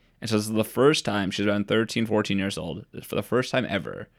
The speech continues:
she's learning that her father died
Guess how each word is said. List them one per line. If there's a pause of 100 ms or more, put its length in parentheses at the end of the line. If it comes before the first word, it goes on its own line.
(400)
she's
learning
that
her
father (220)
died